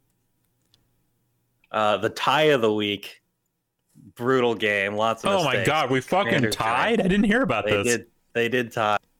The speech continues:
Speaker 2: Oh my God.
Speaker 1: Uh, I mean, the Giants had this one in the bag and then just gave up chunk play after chunk play to let them tie up.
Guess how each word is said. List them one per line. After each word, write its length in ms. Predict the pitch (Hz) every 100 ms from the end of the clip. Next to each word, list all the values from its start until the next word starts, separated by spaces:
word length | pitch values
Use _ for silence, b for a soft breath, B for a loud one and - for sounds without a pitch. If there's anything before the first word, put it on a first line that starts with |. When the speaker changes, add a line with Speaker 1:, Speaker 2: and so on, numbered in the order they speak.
| _
Speaker 2:
Oh 320 | 156 170 160 123
my 200 | 101 95
God. 580 | 104 110 104 104 101
Speaker 1:
Uh, 420 | 98 107 104 104 101 _ _ _ _ _ _ _ _ _ _ _ _ _ _ _ _ 135
I 60 |
mean, 180 | 135 131
the 80 | 127
Giants 400 | 127 135 135 113
had 260 | 135 123
this 160 | 117 -
one 160 | 117 110
in 100 | 107
the 80 |
bag 420 | 104 104 98 98 95 _ _ _ _ _ -
and 200 | 101 -
then 200 | 101 101
just 320 | 101 - - 135
gave 260 | 95 113 107
up 260 | 104 95 -
chunk 380 | - 107 98 _
play 220 | 107 101
after 200 | 98 98
chunk 360 | - 98 98
play 260 | - 101 95
to 180 | 92 92
let 160 | 98 95
them 100 | 92
tie 320 | - 101 92
up. 160 | 92